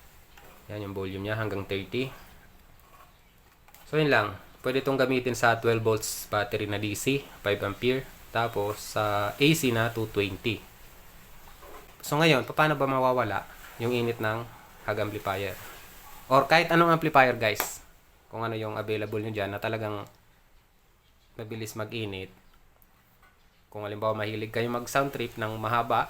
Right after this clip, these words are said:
mahabang oras, talagang yung, yung video na to ay napaka-effective.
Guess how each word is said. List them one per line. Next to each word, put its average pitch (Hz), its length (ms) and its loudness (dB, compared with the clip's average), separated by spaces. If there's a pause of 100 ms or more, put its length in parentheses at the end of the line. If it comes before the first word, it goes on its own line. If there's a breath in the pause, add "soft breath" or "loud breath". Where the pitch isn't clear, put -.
(140)
mahabang 110 400 -6
oras, 110 560 -4 (320)
talagang 104 560 -4 (1200)
yung, 117 160 -10
yung 110 400 -8
video 113 240 -4
na 113 160 -2
to 95 160 -4 (160)
ay 95 320 -12 (160)
napaka-effective. 107 1040 -6